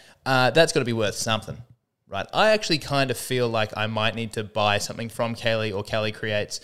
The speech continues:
just to make up for how much I've shat on her business today. 'Cause I'm very happy, going back to Bing Fraser's book that we spoke about last week,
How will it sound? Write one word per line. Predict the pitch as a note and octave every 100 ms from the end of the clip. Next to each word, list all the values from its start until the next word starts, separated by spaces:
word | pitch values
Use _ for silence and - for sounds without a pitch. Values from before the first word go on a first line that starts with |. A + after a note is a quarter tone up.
| - - -
just | B2+ D#3 -
to |
make | C3 A#2 A#2
up | G#2+
for | G#2+
how | G2 G#2
much | G2+ -
I've | G2+
shat | - G#2+
on | G2+
her | G#2
business | G2 G#2 G2+
today. | - G#2
'Cause | A2+ A3+
I'm | G#3+
very | D4+ C4+
happy, | C3 B2+ C3 A2 - - _
going | A#3 B3+
back | F#3+
to | -
Bing | C3+ C#3+ C#3+
Fraser's | - A#2 B2 B2
book | - B2+ -
that |
we | A#2
spoke | - A2+ A2
about | G#2
last | G#2 G#2+
week, | -